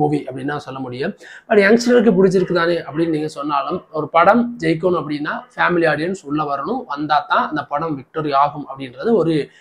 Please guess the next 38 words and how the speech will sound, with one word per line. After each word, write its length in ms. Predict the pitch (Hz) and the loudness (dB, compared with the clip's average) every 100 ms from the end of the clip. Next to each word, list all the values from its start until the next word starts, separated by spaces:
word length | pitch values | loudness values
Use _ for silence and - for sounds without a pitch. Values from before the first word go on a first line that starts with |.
| _ - | _ -4
எழுதப்படாத 680 | 147 175 170 147 139 151 | 2 2 2 2 2 2
தமிழ் 260 | 170 147 156 | -2 -2 -2
சினிமாவில் 540 | 156 143 135 131 127 | -2 -8 -6 -6 -4
and 300 | 117 - 139 120 | -4 -4 -6 -6
சினிமாவோட 560 | 151 160 147 131 143 147 | -2 0 0 -2 -2 -4
விதி 240 | 135 147 | -4 -6
இதுதான். 420 | 131 123 117 147 - - - _ 214 | -6 -8 -10 -10 -10 -16 -20 _ 4
But 80 | 214 | 4
இதை 200 | 175 170 | -2 0
youngster 280 | 180 220 233 | 2 2 0
கொண்டாடுவாங்க. 880 | 226 208 165 165 165 156 143 165 220 | -2 -2 0 0 0 0 -2 -2 -2
ஒரு 160 | - 262 | 4 8
minimum 340 | 262 262 269 | 10 10 8
budget 320 | 214 175 190 | 6 6 2
படம் 280 | 147 165 180 151 | 2 0 0 -2
அப்படின்னபடியா 420 | 156 160 151 139 | -4 -4 -6 -8
டெஃபினட்டா 680 | 147 180 151 147 170 156 190 | -6 -6 -6 -8 -8 0 0
இந்த 180 | 147 | 0
படம் 340 | 147 143 170 170 | -2 0 0 0
வெற்றி 320 | 147 - 180 | -4 0 -2
ஆகுறதுக்கு 760 | - 139 143 135 120 123 165 | 0 0 0 -2 -14 -8 -6
நிறைய 320 | 147 139 160 139 | -4 -2 -2 -2
வாய்ப்புகள் 500 | 127 - 123 165 - | -4 -6 -12 -12 -8
இருக்கு. 420 | 190 131 - 247 - - - | -10 -10 -6 -6 -6 -20 -10
And 140 | 165 151 | -2 2
அது 140 | 160 | 2
தவிர 260 | 165 165 233 | 2 2 4
இந்த 120 | 226 | 4
படத்தில் 380 | - 190 233 254 | 4 2 2 4
நடிச்ச 160 | 214 | 4
எல்லா 340 | 180 170 180 165 | 2 4 4 4
ஆர்டிஸ்டுமே 240 | 170 165 | 0 -4
நல்லாவே 460 | 202 175 151 156 165 | -2 -2 -2 -2 -4
நடிச்சிருந்தாங்க. 580 | 139 143 156 143 - 185 | -8 -12 -10 -6 -4 -6
So 160 | 160 | -6
அவங்களுக்கு 240 | 147 143 143 | -10 -12 -12
எல்லாமே 420 | 143 143 160 151 | -10 -8 -6 -8
ஒரு 260 | 131 127 | -10 -16